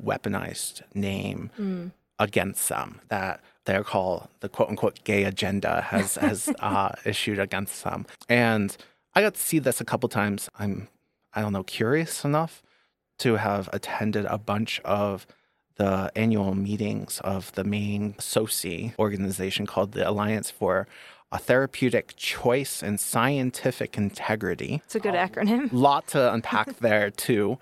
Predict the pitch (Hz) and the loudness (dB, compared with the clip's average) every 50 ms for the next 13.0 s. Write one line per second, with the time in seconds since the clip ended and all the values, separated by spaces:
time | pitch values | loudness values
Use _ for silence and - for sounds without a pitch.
0 | - - - 120 123 120 120 117 110 101 - - - _ _ _ - 120 113 113 | -6 0 2 4 4 4 4 2 0 -2 -4 -10 -16 _ _ _ 2 4 4 4
1 | 113 110 110 110 110 110 - - 143 151 151 135 117 107 95 80 - - - - | 4 4 2 2 0 -2 0 4 4 4 4 4 2 0 -2 -4 -6 -6 -6 -6
2 | - - - - _ _ _ - - 107 104 98 98 98 92 - 107 104 107 98 | -6 -6 -8 -12 _ _ _ -12 -8 -6 -4 -4 -2 -4 -2 -2 -2 -2 -2 -2
3 | - - - 101 - 143 156 135 - 110 104 - 98 98 98 101 - 98 - - | -4 -6 -6 -4 -2 -2 0 0 -2 -4 -2 -2 0 0 -2 -2 -2 -6 -6 -4
4 | - - 120 135 143 139 127 117 107 95 - - - - _ _ _ _ _ _ | -2 2 4 6 6 6 4 2 0 -2 -6 -12 -20 -20 _ _ _ _ _ _
5 | - 113 120 - _ - 123 101 107 101 101 98 85 - - 107 104 92 87 85 | 2 2 2 2 _ 0 0 2 2 2 0 0 0 -2 -2 -2 -2 -2 -2 -4
6 | 80 - - 87 - - _ _ - - 156 165 147 131 123 113 - - 90 - | -6 -4 -6 -6 -8 -10 _ _ 2 4 4 4 4 2 0 0 0 0 -2 -2
7 | - - 104 85 87 95 101 98 - 92 - - 90 87 - - - - - - | -4 -6 -6 -4 -2 0 0 0 -2 -4 -4 -4 -6 -6 -6 -6 -8 -10 -10 -12
8 | - - - _ _ _ _ _ - 127 131 151 151 - - 139 151 190 180 - | -14 -20 -20 _ _ _ _ _ 0 2 4 4 2 2 0 2 2 4 4 2
9 | 98 - - - _ _ _ _ _ _ - 190 - - - - - 117 113 311 | 0 -4 -10 -14 _ _ _ _ _ _ -10 -8 2 6 6 8 8 8 6 4
10 | 269 214 - 277 247 - - 277 - - _ _ _ _ _ _ _ _ - - | 4 2 2 0 0 0 -2 -8 -8 -10 _ _ _ _ _ _ _ _ -20 -12
11 | - - 120 107 104 - 120 113 - 117 98 107 101 - - 104 104 120 131 120 | -2 0 2 2 4 4 2 2 0 -2 -2 -2 -2 0 2 4 4 4 4 4
12 | - 117 107 - - - - - - - 113 107 - - - 101 - - _ - | 0 -2 -2 -2 -4 -6 -6 -4 0 0 0 0 -2 -4 -4 -4 -4 -6 _ -18